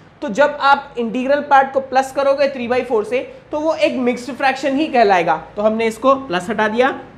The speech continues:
two three by four, that is our mixed fraction। आपको result मिक्स्ड fraction में बताना है, तो हमने उसको बता दिया। आइए अब second bit देखते हैं। अब second bit में हमें सेवन बाई नाइन प्लस वन बाई थ्री दिया गया है, ठीक है। गौर से देखिए, यहाँ पर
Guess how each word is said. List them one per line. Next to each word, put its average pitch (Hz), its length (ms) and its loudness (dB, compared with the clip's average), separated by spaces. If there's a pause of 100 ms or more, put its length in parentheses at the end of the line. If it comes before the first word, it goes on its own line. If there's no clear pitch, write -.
(100)
two 277 160 2
three 254 180 0
by 220 180 4
four, 262 220 4 (200)
that 202 180 -4
is 214 100 -2
our 214 220 0 (400)
mixed 240 420 -6
fraction। 175 480 -4
आपको 180 280 -2
result 220 340 0
मिक्स्ड 214 220 -4
fraction 233 300 -2
में 233 140 -4
बताना 233 300 0
है, 285 160 -2 (340)
तो 240 60 -2
हमने 214 240 0
उसको 202 200 -2
बता 220 240 4
दिया। 147 240 -8 (280)
आइए 247 180 4
अब 277 120 4
second 220 360 -4
bit 214 100 0
देखते 208 300 0
हैं। 214 200 -4 (380)
अब 269 100 -6
second 269 480 0
bit 311 200 -2
में 285 80 2
हमें 233 500 0 (200)
सेवन 233 540 -2
बाई 262 220 2
नाइन 202 400 -2 (520)
प्लस 311 300 -2
वन 220 380 -2
बाई 262 240 0 (140)
थ्री 240 200 0
दिया 208 260 4
गया 160 160 -2
है, 147 200 -10 (520)
ठीक 240 160 -6
है। 285 120 2 (400)
गौर 294 180 4
से 330 120 -2
देखिए, 294 240 -2
यहाँ 240 200 0
पर 240 240 2